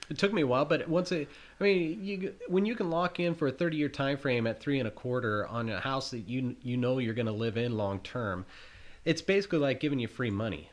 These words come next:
Why pay off a loan at three and a quarter when you can invest it and make,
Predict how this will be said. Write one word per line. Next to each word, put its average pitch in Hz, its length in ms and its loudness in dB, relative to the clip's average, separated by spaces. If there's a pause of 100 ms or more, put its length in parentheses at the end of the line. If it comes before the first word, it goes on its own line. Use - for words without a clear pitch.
(140)
Why 143 180 2
pay 170 220 2
off 147 220 0
a - 20 -4
loan 127 340 2
at 110 140 -2
three 127 160 0
and 110 80 0
a 107 40 -4
quarter 147 280 0
when 110 160 0
you 120 100 -2
can 117 120 -2
invest 113 420 -2
it 104 60 -4
and 104 120 0
make, 107 320 0